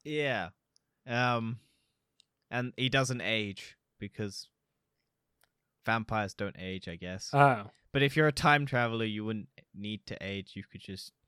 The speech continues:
Speaker 2: This is so stupid.
Speaker 1: jump. Yeah, most of these are.
Speaker 2: <laughs>
Speaker 1: Time Cube. Today is four days at once.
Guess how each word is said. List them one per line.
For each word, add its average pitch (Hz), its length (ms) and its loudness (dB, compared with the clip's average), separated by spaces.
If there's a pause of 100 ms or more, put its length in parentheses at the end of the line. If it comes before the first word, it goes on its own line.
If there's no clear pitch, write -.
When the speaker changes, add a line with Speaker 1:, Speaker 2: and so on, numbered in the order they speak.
(100)
Speaker 2:
This 120 140 0
is 135 100 -2
so 156 100 8
stupid. 117 280 0
Speaker 1:
jump. 98 280 -4 (1080)
Yeah, 427 260 -2 (340)
most 269 300 -2
of - 40 -20
these 339 180 -4
are. 277 260 0 (280)
Speaker 2:
<laughs> - 260 -18
Speaker 1:
Time 233 800 8
Cube. 113 640 0 (200)
Today 160 480 4
is 165 160 0
four 156 320 0
days 147 360 4
at 131 120 -2
once. 110 640 -6